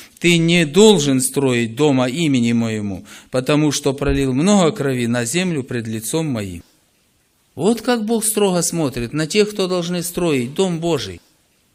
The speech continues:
Но для нас это прообразы. Прообразы, да? Раньше физически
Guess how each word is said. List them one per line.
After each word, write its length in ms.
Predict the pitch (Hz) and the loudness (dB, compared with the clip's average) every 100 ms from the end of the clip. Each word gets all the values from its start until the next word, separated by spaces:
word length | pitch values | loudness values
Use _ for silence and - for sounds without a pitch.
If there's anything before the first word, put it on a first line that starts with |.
| _ _ _ - | _ _ _ 0
Но 340 | 202 214 208 | 2 4 0
для 280 | 214 160 170 | -4 -2 2
нас 260 | 165 165 | 4 4
это 220 | 185 180 208 | 2 2 0
прообразы. 880 | 208 214 247 247 165 131 104 92 - _ _ _ _ _ | 2 2 4 2 2 -2 -2 -8 -14 _ _ _ _ _
Прообразы, 720 | - 202 233 208 151 123 120 | -2 2 2 2 0 -2 -4
да? 300 | 131 214 214 - - | 0 0 0 -6 -4
Раньше 440 | 190 262 240 180 | 2 4 4 2
физически 1040 | 139 170 170 262 262 220 - - 208 196 | 0 0 2 4 4 0 -2 0 0 0